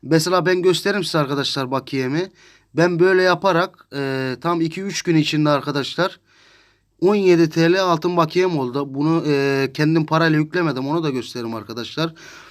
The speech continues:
Bakın, e, burada arkadaşlar canlı yayın, canlı yayın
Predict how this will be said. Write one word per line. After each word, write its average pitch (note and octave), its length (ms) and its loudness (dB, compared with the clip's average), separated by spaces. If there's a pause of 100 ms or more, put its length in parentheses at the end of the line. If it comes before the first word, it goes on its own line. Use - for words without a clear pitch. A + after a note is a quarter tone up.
(320)
Bakın, D3+ 480 0
e, B2+ 400 -2
burada D#3+ 260 0
arkadaşlar D#3 720 -2 (400)
canlı D#3 340 2
yayın, E3 360 2
canlı D3+ 320 2
yayın D#3+ 540 -2